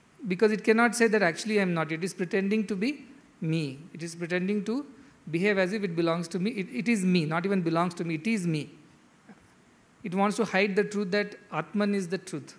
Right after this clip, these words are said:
It wants to hide. So it behaves like that. The moment you start asking, "If you are really purity, if you are really Brahman, if you are the self, and if you are supposed to be my true self, which I know as, you know, Sanatanam,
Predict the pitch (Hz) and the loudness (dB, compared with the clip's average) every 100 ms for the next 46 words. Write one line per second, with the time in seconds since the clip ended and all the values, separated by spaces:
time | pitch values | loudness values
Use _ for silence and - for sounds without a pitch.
0 | - _ _ _ _ - 196 196 160 165 | -20 _ _ _ _ -6 -2 -2 0 0
1 | 151 - - - _ _ _ _ - 233 | 0 -4 -18 -20 _ _ _ _ -2 0
2 | 185 214 220 214 185 151 135 127 - - | 4 10 10 10 4 2 -2 -8 -10 -20
3 | - _ _ _ - 226 269 262 208 214 | -20 _ _ _ -2 2 4 2 4 4
4 | 202 180 175 214 208 214 196 202 202 233 | 6 4 2 -2 0 0 0 2 2 2
5 | 202 - 175 170 170 180 165 175 170 190 | -2 -2 0 0 -4 -6 -4 -4 -2 -2
6 | 220 185 160 147 151 160 160 - - - | -2 -4 -4 -4 -4 -6 -8 -16 -20 -12
7 | 220 180 185 233 214 208 214 151 170 175 | -6 0 2 2 2 0 0 -2 -2 -6
8 | - 160 165 196 208 208 185 185 180 185 | -10 -10 -6 -2 -2 -4 -4 -6 -4 -6
9 | 180 160 147 180 180 - - 220 220 165 | -6 -6 -4 -2 -4 -8 -4 -4 -2 -4
10 | 139 170 - - - - - _ _ _ | -6 -6 -12 -20 -20 -20 -20 _ _ _
11 | _ - 214 277 208 190 247 247 240 240 | _ -4 -2 0 2 4 4 2 2 0
12 | 214 - - - - _ _ _ _ _ | -2 -10 -16 -20 -20 _ _ _ _ _
13 | - 269 - 208 196 196 214 208 | -10 -10 -6 0 0 0 0 0